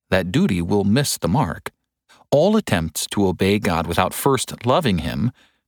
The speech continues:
are like attempting to fly a kite without any breeze. This issue must be important because so much of the New Testament is spent on telling us about God's love in general,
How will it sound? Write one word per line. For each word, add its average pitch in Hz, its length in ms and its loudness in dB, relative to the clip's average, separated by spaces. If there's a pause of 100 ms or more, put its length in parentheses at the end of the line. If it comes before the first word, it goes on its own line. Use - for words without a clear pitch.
(120)
are 80 80 0
like 85 180 -2
attempting 120 400 2
to 101 80 0
fly 123 240 2
a 123 80 2
kite - 460 -2 (100)
without 92 420 -2
any 104 240 0
breeze. 87 480 -4 (1040)
This 233 180 4
issue 127 320 2
must 98 320 -2
be - 160 -4
important - 680 -4 (180)
because - 300 -4
so 160 320 2
much 127 300 2
of 104 80 -2
the 98 80 2
New 92 140 2
Testament - 600 -4
is - 100 -4
spent 107 320 -2
on 101 160 0
telling 175 320 0
us 87 160 -2
about 101 360 -4
God's 101 400 0
love 76 200 -2
in 85 140 0
general, 92 540 -4